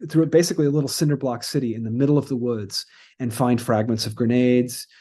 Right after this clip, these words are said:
You could find, you know, the walls were all pock-, pockmarked with, you know, what looked like probably nine millimeter rounds. Um, that was really interesting.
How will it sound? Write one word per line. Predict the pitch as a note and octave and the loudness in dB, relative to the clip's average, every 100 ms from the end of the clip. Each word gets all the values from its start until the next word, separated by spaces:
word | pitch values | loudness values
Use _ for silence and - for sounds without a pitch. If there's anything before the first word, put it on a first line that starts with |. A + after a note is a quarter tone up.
| _ | _
You | - B2 | -4 -2
could | A#2+ | -4
find, | - A#2+ G#2+ G#2+ G#2+ | -2 0 2 0 0
you | B2+ | 0
know, | A2 | 0
the | A2+ | 2
walls | A#2 B2+ B2+ | 4 4 4
were | B2+ | 0
all | A#2+ | 0
pock-, | - A#2 G2 - | -2 -4 -4 -6
pockmarked | C3 A#2+ B2+ A2+ A2 - | -4 -4 -2 -4 -4 -2
with, | A#2+ A2 - _ _ | -2 -2 -10 _ _
you | B2 | -2
know, | A2 | 0
what | G#2+ G#2+ | 0 0
looked | C3 A2+ - | 0 -2 0
like | B2 A2 A2 | 0 0 -2
probably | A2+ A2 A#2+ | -2 0 0
nine | A#2 A2 A2+ | 0 0 0
millimeter | A2+ A#2 A#2 | 2 0 0
rounds. | A2+ A2+ A2+ B2+ D3 - _ - - _ - | 0 0 -2 -2 -4 -8 _ -20 -20 _ -6
Um, | C#3 B2 A#2 A#2+ A2+ G#2+ _ _ _ _ _ - | -2 0 -2 -4 -6 -12 _ _ _ _ _ -4
that | C#3 C#3+ | 0 0
was | D#3+ A#2 | 0 0
really | A2+ C#3 C#3+ | 4 4 4
interesting. | D3+ D3+ D3+ - A#2 A2+ | 2 0 -2 -4 -6 -8